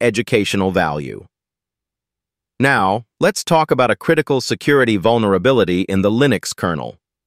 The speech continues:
Fireship covered this in a detailed video, explaining how the copy fail vulnerability,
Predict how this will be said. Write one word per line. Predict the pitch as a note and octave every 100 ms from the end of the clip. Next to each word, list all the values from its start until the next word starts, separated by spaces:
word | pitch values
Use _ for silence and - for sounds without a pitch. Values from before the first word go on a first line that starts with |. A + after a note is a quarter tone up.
| _ _ _ _ _
Fireship | - D3+ D#3+ D3 - C3
covered | - C#3 A#2+ G#2+
this | A#2 -
in | A2
a |
detailed | F#2 A#2+ B2 B2 A2+ G2+
video, | F2+ B2+ F#2+ D#2+ D#2+ _ _ -
explaining | A2+ - C3+ B2+ A#2
how | B2 A#2+
the | G2+ F#2
copy | - D3 - A2+
fail | - A#2+ G#2 F2
vulnerability, | F2+ G#2+ F#2+ E2+ D#2+ A#2 E2 D2+